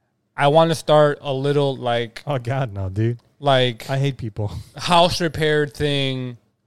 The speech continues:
Speaker 1: 'Cause that's what my cousin wants to do, right? That's why he
Speaker 2: Yeah.
Speaker 1: has a truck. He's like, yo, like, he, like, he's really good handyman with, like, tools and, like, wood and, you know, whatever, right? Like, he did, like, a floor for my, uh, one of my tias.
Speaker 2: Hmm.
Speaker 1: Really fucking nice, dude. Really nice, right?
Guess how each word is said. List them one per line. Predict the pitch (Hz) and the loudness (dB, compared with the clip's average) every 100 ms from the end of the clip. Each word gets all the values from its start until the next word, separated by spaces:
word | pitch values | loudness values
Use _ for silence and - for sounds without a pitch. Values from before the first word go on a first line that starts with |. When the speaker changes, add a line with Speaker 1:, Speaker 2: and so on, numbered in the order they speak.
| _ _ _ | _ _ _
Speaker 1:
'Cause | 185 | 4
that's | 208 | 4
what | 208 | 4
my | 170 | 4
cousin | 202 208 | 4 4
wants | 160 135 | 4 2
to | 131 | -2
do, | 127 | 0
right? | 127 | 4
That's | 151 160 | 4 4
why | 156 | 0
he | 139 | 0
Speaker 2:
Yeah. | 151 | 2
Speaker 1:
has | 151 | 2
a | |
truck. | 131 170 156 | 0 0 0
He's | 127 135 | 0 -2
like, | 131 123 110 _ _ _ | 0 0 -2 _ _ _
yo, | 147 151 | 2 2
like, | 143 139 | 2 -2
he, | 175 | 0
like, | 160 135 | 0 0
he's | - - - - 220 175 | -4 -8 -4 2 2 2
really | 170 208 180 | 0 0 2
good | 175 | 2
handyman | 165 170 165 160 151 | 4 4 2 0 0
with, | 139 | 0
like, | 131 123 | -4 -6
tools | 165 160 156 139 | -4 -2 0 -2
and, | |
like, | 131 117 | -4 -4
wood | 127 143 | -2 0
and, | 143 135 135 | 0 -6 -10
you | 143 | -8
know, | |
whatever, | 135 135 131 117 | -4 -2 -2 -2
right? | 127 131 _ _ _ | -4 -6 _ _ _
Like, | 160 139 | 0 0
he | |
did, | 160 175 | 0 0
like, | 165 151 | 2 2
a | |
floor | 139 147 156 | 0 2 2
for | 151 | 2
my, | 143 | 0
uh, | 139 147 143 | 0 0 0
one | 139 | 0
of | 147 | 0
my | 131 | -2
tias. | 147 170 226 - - | -4 -4 -4 -6 -12
Speaker 2:
Hmm. | 123 | -8
Speaker 1:
Really | 131 175 160 | 0 2 2
fucking | - 139 131 123 | 0 -4 -4 -10
nice, | 113 | -10
dude. | 104 123 117 | -10 -14 -6
Really | 143 135 | -4 -4
nice, | 113 104 | -6 -8
right? | 123 127 | -6 -6